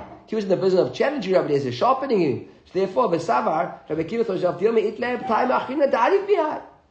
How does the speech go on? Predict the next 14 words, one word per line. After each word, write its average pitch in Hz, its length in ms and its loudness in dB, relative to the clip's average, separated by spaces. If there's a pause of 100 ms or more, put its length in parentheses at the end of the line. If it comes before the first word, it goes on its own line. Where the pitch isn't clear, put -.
(180)
Rabbi 180 1160 2
Akiva, 214 220 2
you 170 60 2
know 233 100 2
what? 220 140 2
Maybe 180 180 0
Rabbi 190 160 4
Eliezer 233 180 6
would - 440 -2
come 220 180 2
with 233 80 6
a 214 60 4
better 330 160 8
answer. 320 440 0